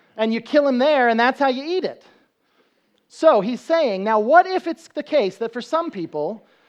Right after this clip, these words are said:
transporting all those animals and all that stuff is too much of a burden because the place is so far away and because they have so much stuff? This is what he says to do.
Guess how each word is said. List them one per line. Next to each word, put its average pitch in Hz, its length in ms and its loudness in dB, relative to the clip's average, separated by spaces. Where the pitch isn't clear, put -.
transporting 320 720 -4
all 330 240 6
those 359 240 -2
animals 208 400 -2
and 226 80 -2
all 349 280 4
that 226 240 -2
stuff 202 360 0
is 214 140 -14
too - 160 -12
much 294 180 -6
of 240 100 -10
a 233 40 -2
burden 247 500 -4
because 185 220 -10
the 226 80 -12
place 285 260 -8
is 226 80 -20
so 320 220 -2
far 175 220 -2
away 165 240 -4
and 226 80 -10
because 247 180 -12
they 254 80 -6
have 262 140 -6
so 339 240 -8
much 277 180 -6
stuff? - 500 -8
This 180 140 -10
is 226 80 -14
what 185 120 -6
he 190 40 -4
says 185 240 -6
to 262 80 -18
do. 277 220 -10